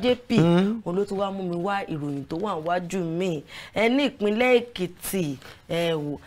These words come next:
Speaker 1: àwọn àgbààgbà bẹ̀ ti ṣe bẹ́ẹ̀, wọ́n ti ṣe ìkìlọ̀, ẹ, fún àwọn tí ó ń gbé ní ìpínlẹ̀ Èkìtì àti àwọn ọmọ ìpínlẹ̀ Èkìtì wípé tọ́, ẹ, kí ó kálukú lọ fi ọwọ́ pálábá ẹ̀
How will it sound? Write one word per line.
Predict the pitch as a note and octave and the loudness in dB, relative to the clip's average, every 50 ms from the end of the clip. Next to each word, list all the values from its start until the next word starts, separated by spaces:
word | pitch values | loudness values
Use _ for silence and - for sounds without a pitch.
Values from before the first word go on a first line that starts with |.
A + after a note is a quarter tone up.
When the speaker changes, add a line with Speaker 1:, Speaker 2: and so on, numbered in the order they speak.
| - - - | -18 -10 -6
Speaker 1:
àwọn | D3+ D#3+ E3+ F#3 G3 F3+ E3 | -4 -4 0 0 2 0 2
àgbààgbà | D#3 D#3 E3 D#3+ D3+ E3+ G3 G3 F#3 | 0 -2 -2 0 0 0 0 0 0
bẹ̀ | D3 E3+ E3+ F3 - - | 0 -2 -4 -4 -6 -6
ti | G3 G3 | -4 -4
ṣe | F3 - - - G#3 | -4 -2 0 0 0
bẹ́ẹ̀, | G3 G3+ C4+ C4+ A3 F#3 G3+ | 4 6 6 6 6 6 4
wọ́n | B3 B3+ | 2 0
ti | B3 B3 A#3+ | 0 -2 -4
ṣe | G#3 - - B3 A3+ G#3 G3+ | -4 -2 2 4 4 4 4
ìkìlọ̀, | - - - G#3+ G#3 G3+ G#3 F#3+ D#3 - - - - - - - - | 0 -2 0 0 2 4 4 4 2 0 -6 -14 -18 -18 -14 -6 -2
ẹ, | F#3+ G#3+ A3 | 0 0 0
fún | G#3+ - - C#4 D4 D4 D4 C#4+ - - | 0 0 0 0 2 2 0 0 0 0
àwọn | G3+ F#3 F#3 F#3 G3+ G#3 G#3 | 0 2 2 2 0 -2 -4
tí | - - C4+ C4 | -2 -2 0 2
ó | B3+ B3+ | 4 4
ń | B3+ A#3+ A3 G#3+ | 2 2 2 4
gbé | B3+ C4 B3+ B3+ - - - - - - - | 4 4 4 2 0 -8 -18 -18 -16 -6 -2
ní | - C4+ C#4 | 0 2 2
ìpínlẹ̀ | - - - G3+ G3+ A3 A#3+ A#3+ G#3 | 2 2 0 2 4 6 6 6 6
Èkìtì | - - - - | 4 0 -2 -2
àti | F#3 E3+ D#3 - - G#3 | -2 -2 -2 -2 0 0
àwọn | F#3+ F#3 G3+ G#3 | 0 2 0 0
ọmọ | G#3 G3+ G3+ F#3+ | 0 0 -2 -2
ìpínlẹ̀ | - - - G#3 A3+ B3 C4+ C4+ | -4 -2 -2 0 6 8 8 8
Èkìtì | C4+ C4 - F3+ F3 - - F3 F3 | 8 6 0 -6 -8 -6 -4 -4 -4
wípé | E3 D#3+ F3 G#3 G#3+ - - - C4+ C#4+ C#4 C#4+ C#4+ C#4+ - - - - - _ _ _ | -2 0 0 -2 -2 -4 -2 2 6 6 6 6 4 0 -6 -14 -20 -20 -20 _ _ _
tọ́, | - D4+ D#4 C#4+ B3+ G3 D#3 C#3 - - - - - | 8 10 10 10 10 8 6 2 -4 -14 -20 -14 -10
ẹ, | - D#3 | -10 -8
kí | - - A#3+ A#3+ | -4 2 4 4
ó | A#3+ | 4
kálukú | A#3+ B3+ B3 B3 A#3+ A#3 A#3 F3 | 6 6 6 6 4 2 -2 -2
lọ | E3 F3+ F3+ | -2 -2 -2
fi | F3 - - F#3+ F#3 F#3 F#3 F#3 F3 F3 - - - - - | -2 -4 -4 -4 -2 -2 -2 -2 -4 -6 -12 -20 -16 -6 -4
ọwọ́ | E3 F3 F3 F#3 F#3 F3 E3+ E3+ | -2 0 2 2 2 2 2 0
pálábá | G3 F#3+ G3 F#3+ F#3 F3 F#3 | 0 2 2 2 2 2 0
ẹ̀ | F3 E3+ | -2 -2